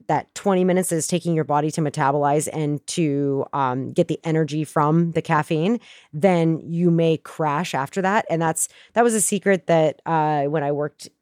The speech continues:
in radio that they taught us about working overnights is, you know, you just take a, a short break and twenty, twenty-five minutes, and then that's what you do.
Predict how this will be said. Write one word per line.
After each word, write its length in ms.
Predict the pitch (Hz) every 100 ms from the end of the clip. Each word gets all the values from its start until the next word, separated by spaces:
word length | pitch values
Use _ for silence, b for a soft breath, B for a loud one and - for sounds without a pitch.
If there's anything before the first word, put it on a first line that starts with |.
| -
in 600 | 170 160 147 143 143 -
radio 480 | - 170 160 143 135
that 160 | 139 135
they 140 | 143
taught 240 | 151 147 131
us 160 | 135
about 240 | 123 135 -
working 240 | 139 135
overnights 580 | 135 135 123 113 - -
is, 420 | - 135 123 - - b b b
you 80 | 175
know, 140 | 170 160
you 160 | 156
just 180 | 147 151
take 160 | 170 147
a, 220 | 147 -
a 140 | 139 131 _
short 360 | - 208 208 _ _ _ -
break 340 | 185 220 285
and 400 | 180 147 139 135 -
twenty, 300 | - 185 185
twenty-five 380 | 185 185 185 185
minutes, 340 | 190 233 254 -
and 200 | 156 156
then 120 | 147
that's 180 | 147 -
what 120 | -
you 40 |
do. 220 | 151 220